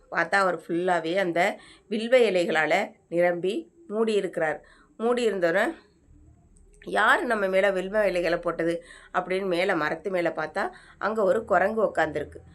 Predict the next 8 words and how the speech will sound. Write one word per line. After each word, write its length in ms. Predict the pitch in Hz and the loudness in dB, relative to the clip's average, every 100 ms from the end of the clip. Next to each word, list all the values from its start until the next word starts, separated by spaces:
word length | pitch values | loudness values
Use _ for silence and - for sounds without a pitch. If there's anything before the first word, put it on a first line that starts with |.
| - - | -20 -8
குரங்கு 340 | - 220 254 226 | 0 2 2 0
உட்காந்துருந்ததும் 640 | 214 196 175 175 208 330 - - - | 0 -2 0 -2 -2 -6 -10 -20 -4
அந்த, 480 | 185 185 180 170 165 156 - - - - | -2 0 2 0 -2 -6 -12 -20 -18 -8
அஹ், 280 | 190 185 - | -4 -4 2
கடவுள் 420 | 208 254 277 254 | 2 4 0 2
தானே 220 | 254 262 | 2 2
மனிதரா 600 | 262 220 233 247 233 208 | 2 2 2 4 4 2
இருக்கிறாரு. 520 | 190 196 190 220 214 | 0 2 2 4 2